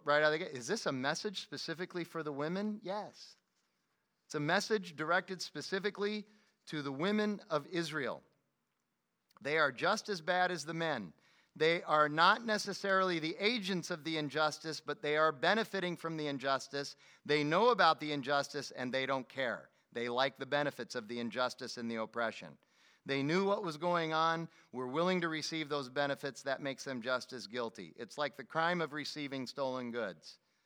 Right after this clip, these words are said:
"Hey, I didn't steal that." Yeah, but you still received it. You knew it wasn't yours. That's a problem.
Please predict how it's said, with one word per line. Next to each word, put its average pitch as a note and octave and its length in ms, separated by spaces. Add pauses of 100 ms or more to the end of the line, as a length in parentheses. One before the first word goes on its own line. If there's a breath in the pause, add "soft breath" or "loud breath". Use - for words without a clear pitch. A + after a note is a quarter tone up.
(220)
"Hey, F3+ 160
I E3+ 120
didn't F#3 220
steal E3+ 380
that." G#2+ 280 (440 soft breath)
Yeah, C3 260
but D#3 160
you A#2+ 80
still C#3+ 260
received D#3 500
it. D#3 140
You A2+ 140
knew C#3+ 220
it - 80
wasn't D#3+ 340
yours. C#3+ 560 (300)
That's A#2 240
a A#2+ 40
problem. A2 520